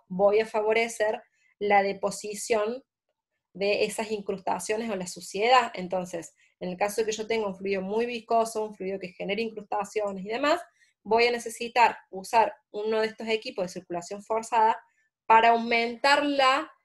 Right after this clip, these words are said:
velocidad y disminuir el ensuciamiento del equipo.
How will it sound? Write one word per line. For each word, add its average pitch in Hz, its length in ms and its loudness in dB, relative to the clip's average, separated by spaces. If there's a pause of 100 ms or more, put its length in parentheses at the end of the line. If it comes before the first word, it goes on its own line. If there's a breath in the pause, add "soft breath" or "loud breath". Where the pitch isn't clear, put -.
velocidad 240 880 0
y 208 140 -8
disminuir 220 720 -2
el 254 80 -2
ensuciamiento 185 720 -6
del 175 160 -4
equipo. - 360 -14